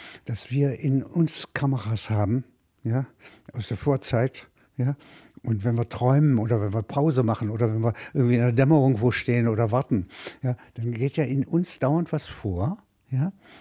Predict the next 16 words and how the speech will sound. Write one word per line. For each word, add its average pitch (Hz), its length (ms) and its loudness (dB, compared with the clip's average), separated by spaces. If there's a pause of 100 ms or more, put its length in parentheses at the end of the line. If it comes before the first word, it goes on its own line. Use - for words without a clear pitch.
(560)
Und 131 160 2
das 135 60 -2
ist 123 100 -4
alles 135 220 0
Film, - 400 -2 (220)
es - 120 -20
bewegt 110 400 0
sich, - 360 -10 (380)
ja? 104 80 -8 (960)
Und 110 320 0 (720)
auch - 100 -16
die 101 200 -2
Erinnerung 107 540 2
ist 95 120 -4
ein 107 140 2
Maulwurf, 95 760 0